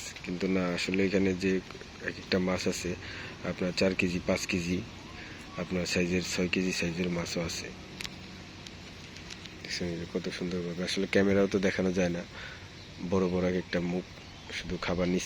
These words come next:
থেকে টেনে নিয়ে, এ, নিতেছে। তো মাছ চাষ অবশ্যই একটি লাভজনক ব্যবসা, যদি ঠিকমতো যত্ন করে, এ, মাছ চাষ করা যায়, তাহলে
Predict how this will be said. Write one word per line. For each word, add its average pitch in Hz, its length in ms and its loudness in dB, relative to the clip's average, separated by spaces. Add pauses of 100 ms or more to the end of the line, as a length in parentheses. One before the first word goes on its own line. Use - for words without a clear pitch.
থেকে 87 180 0
টেনে 90 280 4
নিয়ে, 90 220 4 (160)
এ, 87 140 0 (480)
নিতেছে। 82 480 -2 (2750)
তো 98 80 2
মাছ 95 260 8
চাষ 107 180 6
অবশ্যই 98 320 4
একটি 92 180 0
লাভজনক 92 400 6
ব্যবসা, 90 400 4 (180)
যদি 92 220 4
ঠিকমতো 90 460 2
যত্ন 90 340 2
করে, 92 220 2 (720)
এ, 90 240 4
মাছ 87 240 4
চাষ - 160 0
করা 87 260 2
যায়, 87 240 2 (600)
তাহলে 175 520 2